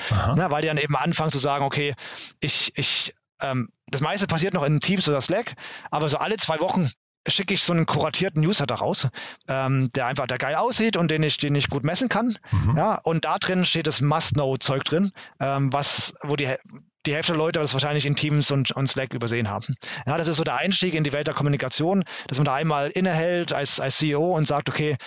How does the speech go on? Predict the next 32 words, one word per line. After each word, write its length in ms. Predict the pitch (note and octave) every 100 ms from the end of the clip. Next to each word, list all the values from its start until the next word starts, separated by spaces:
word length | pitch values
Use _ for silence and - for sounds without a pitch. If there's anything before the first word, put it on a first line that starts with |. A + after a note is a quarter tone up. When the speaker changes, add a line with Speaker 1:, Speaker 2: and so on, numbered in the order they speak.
| - _ - _
Speaker 2:
was 320 | B2+ D3+ D#3+
darf 160 | E3 C3
man 120 | C#3+
jetzt 100 | C3
eigentlich 200 | B2+ C3+
nicht 100 | C#3+
verpassen? 400 | B2 D3 E3+ C4+ D#3+ - - - -
Ja, 140 | D3 F#3
und 160 | E3
dann 140 | D#3 G3
geht's 160 | G3
natürlich 320 | F3+ E3+ F3 D3+
weiter, 240 | D#3 E3
dann, 260 | D3 D3 C3+
ähm, 340 | C3 C3+ C#3 C3+
also 340 | C3 C3 C3 C#3+
spätestens 460 | - F3 F3+ D#3+
mit 100 | D#3+
fünfhundert 560 | E3+ E3 D#3 D3 - -
Mitarbeitenden, 720 | D#3 D3+ C3+ C3+ C3 C3 C3
eigentlich 220 | C3 D#3
schon 160 | D3 C#3
früher, 340 | - C#3+ C#3+ A#2+ - -
sollte 260 | D3 C#3+
man 140 | C3+ C3
sich 300 | A#2+ - G2+ - - - -
eine 80 |
interne, 380 | D3 C#3+ C#3+ C#3
also 120 | C#3 C3+
ein 60 |
Vollzeit-interne 580 | D3 F#3+ F#3 E3+ D3+ D#3
Kommunikationsteam, 840 | D3 D3+ C#3 D3 E3 - D#3 D3+